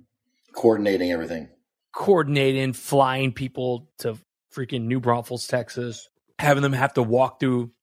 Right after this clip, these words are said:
Speaker 2: your damn house that was at the time, like, slash manufacturer, slash bodybuilding, slash <laughs> all types of crazy
Speaker 1: It's
Speaker 2: shit
Speaker 1: a
Speaker 2: before
Speaker 1: mess.
Speaker 2: you get, <laughs> before you get up to, uh, to, uh, the podcast room. But we're finally here. We did it, man.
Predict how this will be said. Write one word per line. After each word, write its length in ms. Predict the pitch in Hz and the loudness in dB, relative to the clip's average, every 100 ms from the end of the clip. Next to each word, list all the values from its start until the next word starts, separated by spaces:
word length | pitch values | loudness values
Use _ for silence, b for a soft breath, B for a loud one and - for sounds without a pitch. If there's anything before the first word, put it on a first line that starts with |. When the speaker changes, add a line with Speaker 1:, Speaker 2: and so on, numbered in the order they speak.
| _ _ - | _ _ -8
Speaker 2:
your 200 | 123 135 | -2 0
damn 320 | 127 135 131 | 2 0 0
house 480 | 117 123 123 123 - | 0 0 0 -4 0
that 220 | 127 123 | 0 2
was 160 | 120 | 0
at 100 | 123 | 0
the 100 | 123 | -2
time, 360 | 120 139 131 127 | -2 -2 -2 0
like, 240 | 120 117 b b | -2 -4 b b
slash 440 | - 139 147 147 | -2 4 4 2
manufacturer, 800 | 147 147 147 - 139 131 - 143 | 0 0 0 2 2 2 0 0
slash 460 | 131 - 143 147 135 | 0 0 2 4 2
bodybuilding, 720 | 120 139 139 131 139 139 139 | 2 2 2 2 2 2 -2
slash 460 | 127 156 139 131 - B B B - - | -2 0 0 -2 -8 B B B -4 0
<laughs> 260 | 190 196 | 0 0
all 160 | 151 127 | -4 -6
types 320 | - 143 123 | -2 -2 -2
of 80 | 135 | -6
crazy 280 | - 143 120 | -6 -6 -6
Speaker 1:
It's 80 | 110 | -6
Speaker 2:
shit 160 | - | -2
Speaker 1:
a 40 | 120 | 0
Speaker 2:
before 160 | 101 | 0
Speaker 1:
mess. 180 | 95 123 | 0 0
Speaker 2:
you 80 | 131 131 _ _ _ | -2 -4 _ _ _
get, 460 | 165 202 170 156 147 | 2 2 2 -4 -4
<laughs> 20 | |
before 260 | 139 151 147 | -4 2 2
you 100 | 131 | 2
get 120 | 135 | 0
up 160 | 131 | 0
to, 200 | 113 127 | -2 -2
uh, 320 | 120 117 117 135 131 | 0 -2 -4 -8 -12
to, 180 | 123 120 | -8 -4
uh, 400 | 113 110 110 131 | -4 -6 -8 -10
the 120 | 151 107 | -10 -2
podcast 440 | 123 117 117 - | -2 -2 -6 -6
room. 200 | 113 107 110 | -10 -12 2
But 240 | 151 170 | 4 4
we're 80 | 165 | 4
finally 320 | 160 196 196 | 4 4 4
here. 160 | 196 156 | 4 4
We 100 | 135 | 2
did 220 | 127 151 | 2 2
it, 60 | 120 | 2
man. 280 | 117 120 | -2 -4